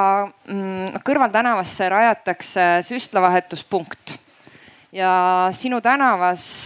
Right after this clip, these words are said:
aktiveeruvad paar inimest ja hakkavad allkirju koguma süstlavahetuspunkti vastu.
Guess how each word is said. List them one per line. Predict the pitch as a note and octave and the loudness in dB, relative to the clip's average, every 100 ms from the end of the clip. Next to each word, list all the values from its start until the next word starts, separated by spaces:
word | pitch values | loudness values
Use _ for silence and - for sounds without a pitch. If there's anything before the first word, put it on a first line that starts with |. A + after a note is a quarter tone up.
| - - - _ _ _ _ | -6 -8 -10 _ _ _ _
aktiveeruvad | F#3 - G#3+ G3+ A#3+ C4 C#4+ C4+ C4+ _ | -6 0 2 2 4 2 2 0 0 _
paar | C4 C4 | 0 0
inimest | B3+ B3 A#3 G#3+ | -2 -4 -4 -2
ja | A#3 | -2
hakkavad | - G3+ G3+ | -2 -2 4
allkirju | A#3 A3+ F3 D3+ D#3 | 4 2 -2 -4 -2
koguma | D#3 D#3 D#3+ C#3+ D3 _ _ _ _ _ - | -2 -2 -2 -6 -8 _ _ _ _ _ -20
süstlavahetuspunkti | - G#3 - F3+ E3+ F3 - G3 - F3+ | -4 -4 0 2 2 -2 -4 -4 0 0
vastu. | E3+ - D#3 | 0 -4 -8